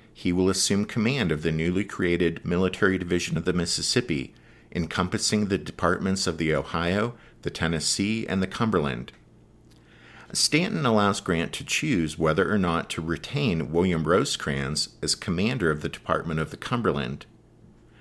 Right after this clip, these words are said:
Grant opts to replace Rosecrans with George Thomas,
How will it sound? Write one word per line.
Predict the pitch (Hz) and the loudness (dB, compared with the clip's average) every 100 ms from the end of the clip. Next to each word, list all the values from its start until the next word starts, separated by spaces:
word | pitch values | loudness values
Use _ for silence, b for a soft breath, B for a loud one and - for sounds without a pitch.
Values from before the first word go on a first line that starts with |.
| B B B | B B B
Grant | 85 85 87 104 - | -2 4 4 4 2
opts | 107 113 - - | 2 2 0 -2
to | - | 2
replace | 87 82 - 156 - - | 2 2 0 -2 0 2
Rosecrans | 78 76 - 76 73 76 78 - | 2 2 -2 -2 0 0 -2 -2
with | 85 - | -4 0
George | 101 90 - - | 2 4 2 -2
Thomas, | 120 120 76 - - - | 0 0 0 0 -2 -4